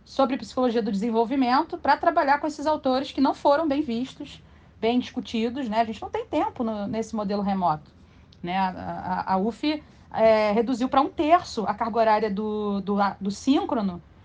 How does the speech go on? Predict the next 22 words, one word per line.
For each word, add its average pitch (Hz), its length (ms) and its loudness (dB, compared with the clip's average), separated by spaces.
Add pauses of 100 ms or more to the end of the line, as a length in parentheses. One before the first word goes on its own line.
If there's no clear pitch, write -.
(180)
e 240 60 -2
o 247 60 2
restante 262 420 2
das 277 140 0
atividades 269 460 0
são 320 140 4
assíncronas. 294 840 0 (360)
Só 233 200 6
que 311 320 -2 (420)
no 285 120 4
assíncrono 311 580 2
com 320 140 0
o 320 40 10
aluno 269 380 4
que 240 280 -4 (120)
tá 247 80 2
entregando 262 400 0
pizza 269 360 0
na 254 140 8
hora 269 160 8
da 330 160 6
aula, 202 540 4